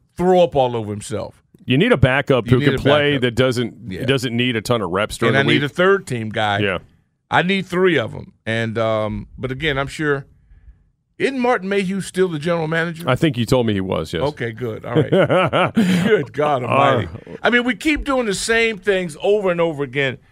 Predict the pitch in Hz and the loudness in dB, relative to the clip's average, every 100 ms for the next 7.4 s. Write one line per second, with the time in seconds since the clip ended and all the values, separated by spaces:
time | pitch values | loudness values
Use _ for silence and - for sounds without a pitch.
0 | _ _ 139 - 151 131 113 - - - | _ _ -4 -2 0 2 2 -4 -10 -20
1 | - _ - 220 233 285 311 - 190 165 | -20 _ 0 2 4 4 4 2 -4 2
2 | 208 208 185 175 143 131 135 170 147 113 | 4 4 4 0 0 -4 -4 -2 -2 -4
3 | 110 - _ _ - 254 330 294 269 269 | -8 -18 _ _ -2 2 4 2 -2 -2
4 | 202 233 202 262 247 151 143 120 120 160 | -2 -6 -2 -2 -2 -2 -2 0 -2 -6
5 | - _ _ _ _ _ _ - 214 208 | -14 _ _ _ _ _ _ 0 0 2
6 | 233 262 214 214 214 196 220 220 277 254 | 2 2 2 2 2 -4 -4 -2 0 -2
7 | 180 123 - | -2 -6 -8